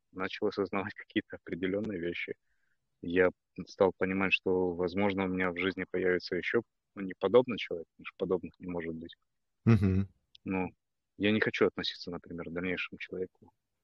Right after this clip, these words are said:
Speaker 1: так же, как и, как я относился к ней. Я хочу другого. Ну, короче,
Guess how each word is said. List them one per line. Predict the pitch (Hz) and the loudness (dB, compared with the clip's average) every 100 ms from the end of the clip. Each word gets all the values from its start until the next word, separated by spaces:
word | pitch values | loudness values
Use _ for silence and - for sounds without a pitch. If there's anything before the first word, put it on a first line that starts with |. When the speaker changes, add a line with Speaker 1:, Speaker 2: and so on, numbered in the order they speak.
| _ | _
Speaker 1:
так | - 101 | 4 4
же, | 95 | 4
как | - - | -2 -14
и, | - | -12
как | - 90 - | -8 -6 -2
я | 90 | -4
относился | - 90 - 87 90 | -4 -10 -10 -10 -12
к | - | -12
ней. | 87 82 _ _ _ _ _ _ _ | -14 -14 _ _ _ _ _ _ _
Я | 92 87 | -4 -4
хочу | - - | -6 -14
другого. | 82 92 87 80 _ _ _ _ _ _ _ _ _ _ - | -8 -6 -6 -8 _ _ _ _ _ _ _ _ _ _ -4
Ну, | 120 | 4
короче, | 113 90 - | 6 6 0